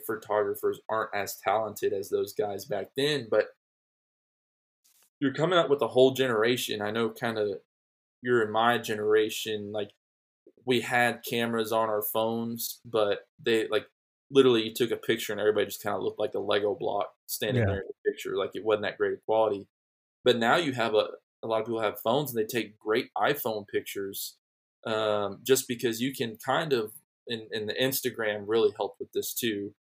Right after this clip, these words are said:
Speaker 1: of people like, "Oh, how, I wanna take cool pictures like that." But people are now kinda learning on how to capture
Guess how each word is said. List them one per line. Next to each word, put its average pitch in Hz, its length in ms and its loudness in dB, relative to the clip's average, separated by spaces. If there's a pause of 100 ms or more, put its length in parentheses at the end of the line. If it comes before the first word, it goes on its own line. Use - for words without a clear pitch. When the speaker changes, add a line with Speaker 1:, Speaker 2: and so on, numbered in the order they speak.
(120)
Speaker 1:
of 107 120 -2
people 113 280 2
like, 98 160 0
"Oh, 147 280 4
how, 131 140 4
I 98 120 0
wanna 147 180 -4
take - 300 -4
cool 104 160 -2
pictures 101 380 -6
like 101 240 -4
that." 104 280 -6
But 104 180 0 (380)
people 135 460 0 (180)
are 113 140 -2
now 117 240 0
kinda 113 320 -6
learning 110 440 -2
on 101 180 -8
how 120 140 2
to 110 120 0
capture 110 720 -4